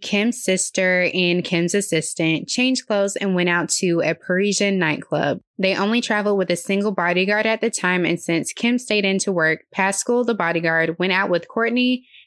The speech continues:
and one of their younger sisters, model Kendall Jenner. I read somewhere that Kim doesn't really drink or party, so it made sense why she didn't go out with her sisters and friends that night. You may be wondering where Kanye was, but he was not there.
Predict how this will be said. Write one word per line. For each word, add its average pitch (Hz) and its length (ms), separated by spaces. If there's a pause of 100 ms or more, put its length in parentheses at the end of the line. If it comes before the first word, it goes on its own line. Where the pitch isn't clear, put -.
and 196 120
one 190 120
of 196 60
their 196 100
younger 180 360
sisters, 170 680
model 170 460
Kendall 165 460
Jenner. 156 500 (340)
I 247 120
read 233 280
somewhere 208 360
that 185 180
Kim 226 180
doesn't 233 240
really 196 220
drink 185 280
or 208 120
party, 175 400
so 196 280
it 185 140
made 208 280
sense 190 340
why 170 180
she 175 220
didn't 170 140
go 160 120
out 160 220
with - 140
her 170 100
sisters 196 560
and 170 160
friends 160 300
that 156 180
night. 151 400 (600)
You 214 120
may 277 140
be 294 140
wondering 202 480
where 165 160
Kanye 202 440
was, 156 400
but 170 100
he 185 120
was 202 220
not 165 280
there. 156 440